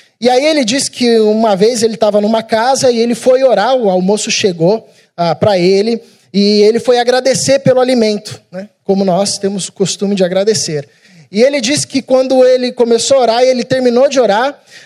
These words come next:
as pessoas que estavam sentadas ali olharam pra ele assustados e falaram: "O que que você acabou de fazer?"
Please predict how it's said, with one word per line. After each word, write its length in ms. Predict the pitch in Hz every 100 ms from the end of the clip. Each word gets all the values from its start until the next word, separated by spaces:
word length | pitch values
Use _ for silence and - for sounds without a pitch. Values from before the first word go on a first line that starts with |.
| -
as 240 | 247 247
pessoas 480 | - 247 - 247 247
que 100 | -
estavam 380 | - 220 214 208
sentadas 680 | - 220 202 214 220 208 175
ali 380 | 170 185 240 277 _ _ _
olharam 400 | 220 240 254 311
pra 220 | 277 220
ele 220 | 220 269
assustados 960 | 277 247 226 - - 202 247 254 247 196
e 40 |
falaram: 420 | 233 262 247 240 233
"O 20 |
que 120 | 359
que 120 | -
você 300 | 392 - -
acabou 340 | 320 285 254 254
de 100 | -
fazer?" 520 | 247 190 180 147